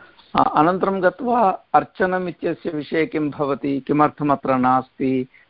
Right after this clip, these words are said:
रामेण विषये किमर्थं भवति इति द्रक्ष्यामः। इदानीं तु सामान्यचिन्तनम्,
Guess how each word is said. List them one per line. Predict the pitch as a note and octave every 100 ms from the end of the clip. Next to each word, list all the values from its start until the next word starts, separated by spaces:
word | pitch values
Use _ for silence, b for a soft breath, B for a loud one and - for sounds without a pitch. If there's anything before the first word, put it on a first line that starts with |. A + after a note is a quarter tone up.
| _
रामेण | D3+ B2+ C3+ D3 D3+ D#3 D3+
विषये | C3+ C3 D3 C3+
किमर्थं | C#3+ B2+ B2+ - B2
भवति | B2+ A#2+ B2+ B2+
इति | - A#2+ -
द्रक्ष्यामः। | - C3 - C3 A2 G#2 - - _ -
इदानीं | D3 D3 D3+ E3
तु | E3 D#3+ C#3+ - b b b b _
सामान्यचिन्तनम्, | F#4 - F3 F#3 G#3+ F#3 D#3+ C#3 A#2+ A#2+